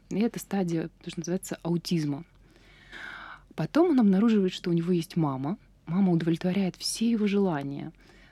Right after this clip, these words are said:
Он хочет есть, пожалуйста, еда. Он хочет спать, его убаюкивают. Тепло, хорошо и прекрасно. И получается, а, рождается вот это ощущение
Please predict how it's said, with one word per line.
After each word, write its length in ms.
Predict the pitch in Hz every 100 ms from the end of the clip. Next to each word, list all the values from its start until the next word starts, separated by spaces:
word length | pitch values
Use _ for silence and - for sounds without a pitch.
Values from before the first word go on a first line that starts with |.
| -
Он 100 | 165
хочет 360 | 165 202 - -
есть, 380 | 196 220 - -
пожалуйста, 500 | 160 170 185 - 185
еда. 560 | 160 185 165 160 147 147 - - -
Он 340 | - 175 180 175
хочет 320 | - 196 196
спать, 460 | - 190 202 220 196
его 200 | 180 202
убаюкивают. 920 | 185 190 180 180 160 - 147 151 139 -
Тепло, 440 | - - 180 214 285
хорошо 440 | - 175 - 202
и 40 |
прекрасно. 720 | 202 185 - 196 151 - 160 - -
И 80 | -
получается, 840 | - 180 170 254 302 - 247 220 - - - - _
а, 240 | - 180 175
рождается 400 | 170 202 254 233
вот 100 | 208
это 120 | 202
ощущение 720 | 202 208 - 254 233 202 190